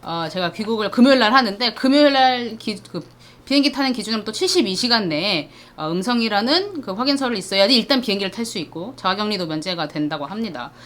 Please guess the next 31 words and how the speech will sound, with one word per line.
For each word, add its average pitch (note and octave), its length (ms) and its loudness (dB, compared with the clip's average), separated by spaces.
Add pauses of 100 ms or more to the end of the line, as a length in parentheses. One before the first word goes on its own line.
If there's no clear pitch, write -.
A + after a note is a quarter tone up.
(240)
그리고 A3+ 140 -6
자가격리가 E4 600 4
면제인 A3+ 500 0
거지 G3 380 -4
또, D#3+ 360 -6 (120)
어, D#3 260 -8
그래도 G#3+ 240 -4
이제 G#3 160 0
이 F#3 100 0
주 A3 100 -12
동안 C#4+ 400 2
잘 G#3 220 -2
지켜보면서 G3+ 500 -4
중간중간에 G#3+ 720 0
한번 G3 300 -4
코드 A#3 160 -8
쑤시러 B3+ 360 0
가야 E3+ 200 -2
되고, D#3+ 360 -4 (420)
그렇게 G#3+ 260 -10
해서, C4+ 300 -4
네, E3 280 -6
어쨌든 F3 260 -10
자가격리가 G3+ 480 -2
면제이기 G#3+ 340 -4
때문에 G3+ 360 -6
이렇게 D3+ 380 -8
일을 D#3+ 240 -8
하러 - 120 -8
가게 D#3 160 -6
됐고요. D#3+ 500 -6